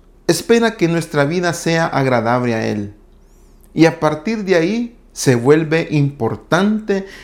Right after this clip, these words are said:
nuestra actual conducta, porque ella es un reflejo de lo que tenemos adentro. En conclusión, podemos decir, hermanos, que la bondad es un fruto que el Espíritu produce en el creyente,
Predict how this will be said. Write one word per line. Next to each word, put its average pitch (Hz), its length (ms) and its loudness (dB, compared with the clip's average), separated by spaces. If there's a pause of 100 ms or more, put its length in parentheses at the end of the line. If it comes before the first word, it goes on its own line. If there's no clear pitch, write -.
(120)
nuestra 131 500 0
actual 123 560 -2
conducta, 117 960 -4 (300)
porque 139 460 0
ella 151 540 2
es 156 220 2
un 175 160 -2
reflejo 175 640 -2
de 160 100 2
lo 139 160 -2
que 131 100 -4
tenemos 139 920 -4
adentro. 110 640 -6 (1500)
En 123 80 2
conclusión, 139 680 0
podemos 151 460 -2
decir, 139 360 -2
hermanos, 147 560 -6 (380)
que 156 140 4
la 147 100 2
bondad 143 560 0
es 156 180 -2
un 151 140 -2
fruto 175 480 -6
que 147 120 0
el 127 60 0
Espíritu 160 640 -6
produce 131 680 -4
en 127 140 0
el 120 120 -2
creyente, 117 800 -4